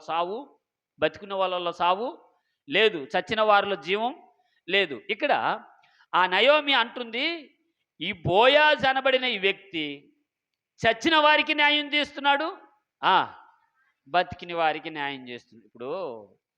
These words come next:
చచ్చి, బతికున్న వాళ్ళకి ఏదన్నా ఇవ్వడానికైనా పంచడానికైనా అవకాశం ఉంది. చచ్చిన వాళ్ళకి ఏమి ఇస్తాం? మీరు ఎవరైనా సహాయం చేశారా?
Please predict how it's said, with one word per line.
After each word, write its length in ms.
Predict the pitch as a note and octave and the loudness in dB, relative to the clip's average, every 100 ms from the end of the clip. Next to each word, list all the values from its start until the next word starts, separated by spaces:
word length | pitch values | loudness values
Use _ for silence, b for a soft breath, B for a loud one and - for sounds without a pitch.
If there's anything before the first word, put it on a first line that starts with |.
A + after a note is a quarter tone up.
| _ _ _ - | _ _ _ -8
చచ్చి, 260 | D#3 D#3 G#3 D#3 | -8 -8 -14 -4
బతికున్న 440 | F3 E3+ C4 B3 | -4 -4 -6 0
వాళ్ళకి 300 | B3 A#3+ A#3+ | 0 0 -4
ఏదన్నా 280 | A3+ A3+ A3+ | -6 -6 -6
ఇవ్వడానికైనా 840 | F#3+ F#3+ G#3+ G#3+ G#3+ G#3+ G#3+ G#3 | -6 -2 0 0 -2 -8 -8 -8
పంచడానికైనా 760 | G#3 F3+ F3+ G3+ G3 G3 G3+ F3+ | -6 -8 -6 -6 -6 -6 -8 -8
అవకాశం 480 | F#3 F#3 E3 D#3 C3+ | -8 -10 -10 -12 -16
ఉంది. 280 | G#2 G2+ - | -20 -20 -14
చచ్చిన 240 | D#3+ G#3 G#3 | -14 -12 -10
వాళ్ళకి 340 | G3+ F#3+ F#3+ | -8 -8 -10
ఏమి 120 | F#3+ | -14
ఇస్తాం? 280 | F#3 - F#3 | -16 -18 -16
మీరు 120 | D#3+ | -10
ఎవరైనా 180 | D#3+ E3 | -10 -10
సహాయం 360 | D#3+ D#3+ F3+ F3+ | -10 -10 -10 -12
చేశారా? 360 | E3+ D#3+ F3+ | -12 -12 -12